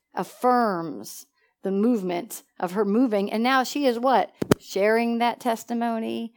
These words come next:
helping others with that testimony. She's being matured. So praise God.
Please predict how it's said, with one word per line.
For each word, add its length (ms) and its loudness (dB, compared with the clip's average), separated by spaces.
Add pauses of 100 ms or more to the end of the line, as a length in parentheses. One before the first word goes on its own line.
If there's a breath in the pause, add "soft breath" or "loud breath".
(120)
helping 480 0
others 280 0
with 120 -4
that 180 2
testimony. 720 -4 (260 soft breath)
She's 220 -4
being 240 0
matured. 480 -4 (600 soft breath)
So 160 0
praise 260 2
God. 300 0